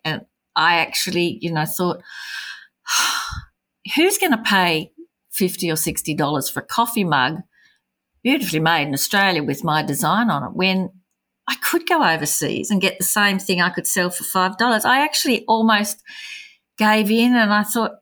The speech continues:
"No, I can't do this. I can't do this." So I actually put out on my Instagram, "Help, help! I need someone to help me." And I cannot <laughs> tell you, I have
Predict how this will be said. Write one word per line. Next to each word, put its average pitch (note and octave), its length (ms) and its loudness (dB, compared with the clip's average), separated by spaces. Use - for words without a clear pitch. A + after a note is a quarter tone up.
"No, G3 160 2
I F#3 100 2
can't F3+ 220 -2
do E3+ 120 -2
this. F3 340 -6
I E3+ 120 2
can't - 440 0
do F3+ 140 0
this." D#3 160 0
So A3+ 100 2
I D4+ 160 4
actually G#3+ 300 0
put - 300 -2
out - 460 0
on A3+ 180 4
my A#3+ 160 4
Instagram, G3+ 840 0
"Help, G#4+ 480 4
help! G#4 580 4
I A#3 120 4
need C4+ 280 4
someone A#3+ 340 2
to A3 60 -2
help A3+ 280 -2
me." G#3 260 -2
And A3+ 240 -2
I A3+ 80 -2
cannot C4 420 0
<laughs> - 120 -2
tell D4 140 2
you, C#4+ 280 2
I B3+ 120 2
have C4 260 2